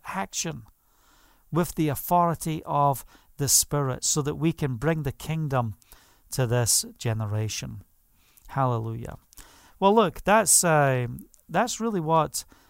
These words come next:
I want to share tonight. That's what I want to, uh, just put out there tonight. I don't, I don't really feel that we need to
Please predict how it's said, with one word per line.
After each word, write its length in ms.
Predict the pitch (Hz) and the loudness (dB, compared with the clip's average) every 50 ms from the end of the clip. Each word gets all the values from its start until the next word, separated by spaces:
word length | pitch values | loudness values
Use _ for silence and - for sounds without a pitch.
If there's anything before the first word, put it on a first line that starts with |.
| _ _ _ _ - - - - | _ _ _ _ -14 -12 -10 -4
I 120 | - 156 | -2 0
want 200 | 139 151 165 151 | 2 2 2 0
to 40 | 127 | 0
share 320 | - - - 165 180 185 - | -4 -6 -6 -4 -4 -6 -6
tonight. 420 | - - 131 127 113 110 - 165 - _ | -8 -10 -10 -8 -8 -8 -10 -14 -14 _
That's 280 | - 160 180 175 - - | -2 -2 0 0 -2 -2
what 100 | 180 160 | -2 -2
I 40 | 143 | -2
want 340 | 131 131 147 147 143 135 - | -2 -2 -2 -4 -4 -4 -8
to, 380 | - - 131 123 120 113 98 - _ _ _ _ _ _ _ _ _ _ _ - | -8 -8 -6 -8 -8 -8 -10 -14 _ _ _ _ _ _ _ _ _ _ _ -4
uh, 340 | 131 123 120 120 117 110 113 117 117 123 123 127 156 - - - | -2 -2 0 0 -2 -4 -4 -8 -10 -10 -14 -16 -18 -20 -20 -16
just 360 | 165 - 156 139 - - _ - | -10 -8 -4 -4 -4 -6 _ -12
put 180 | - - 165 160 | -8 -6 -4 0
out 260 | 135 135 143 147 135 | 0 0 0 0 -2
there 140 | 131 120 117 | -4 -4 -4
tonight. 480 | - - 117 107 110 110 107 110 123 - | -4 -6 -6 -4 -4 -4 -4 -6 -6 -6
I 100 | 127 131 | -4 -2
don't, 360 | 151 170 175 156 135 - - - - _ _ _ _ _ _ - - | 0 0 -2 -2 -6 -10 -14 -14 -16 _ _ _ _ _ _ -6 -4
I 60 | 143 | -2
don't 160 | 160 170 165 | -2 -2 -2
really 220 | 151 151 147 139 117 | -2 -2 -2 -2 -2
feel 320 | - - 165 160 156 147 | -4 -2 0 0 0 0
that 100 | 147 - | -2 -4
we 100 | 131 127 | -4 -4
need 200 | 127 139 131 - | -4 -4 -4 -4
to 260 | - 131 127 120 113 | -4 -2 -2 -2 -4